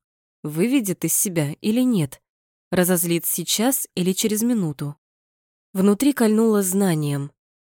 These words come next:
Этот мужчина никогда меня не полюбит. Можно даже не рассчитывать на взаимность. А при первой же удобной ситуации попытается от меня избавиться. Но он был так хорош в постели,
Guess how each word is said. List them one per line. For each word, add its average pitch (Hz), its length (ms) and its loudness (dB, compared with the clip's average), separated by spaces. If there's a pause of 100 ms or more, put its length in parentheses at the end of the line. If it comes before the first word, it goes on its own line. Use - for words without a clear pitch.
(120)
Этот 202 240 -4
мужчина 202 460 0
никогда 202 480 -2
меня 151 260 -2
не 147 100 -4
полюбит. 151 580 -6 (400)
Можно 214 400 0
даже 190 280 0
не 180 160 -2
рассчитывать 165 560 -4
на 156 100 -2
взаимность. 151 640 -6 (540)
А 269 160 0
при 240 140 0
первой 226 400 0
же 196 160 -2
удобной 190 480 0
ситуации 190 800 -4
попытается 175 600 -4
от 165 100 -6
меня 175 300 -4
избавиться. 165 640 -4 (540)
Но 202 360 0
он 202 240 -2
был 196 140 -4
так 196 320 -4
хорош 175 380 -4
в - 100 -8
постели, 165 640 -6